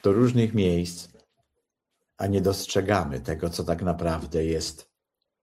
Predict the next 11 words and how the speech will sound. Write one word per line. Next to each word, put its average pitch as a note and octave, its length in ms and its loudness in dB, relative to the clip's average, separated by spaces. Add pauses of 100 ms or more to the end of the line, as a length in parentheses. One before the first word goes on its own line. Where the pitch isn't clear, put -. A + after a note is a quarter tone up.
(360)
najważniejsze. E2 1080 -4 (920)
Prawda? D2 580 -6 (4000)
Najtrudniejszą A2+ 840 6
rzeczą A#2+ 360 4
do G#2 100 8
zrozumienia F#2+ 680 4
na F#2 100 2
świecie C3+ 440 -2
jest G2+ 240 0
sam G2+ 220 0
człowiek. B1 800 -2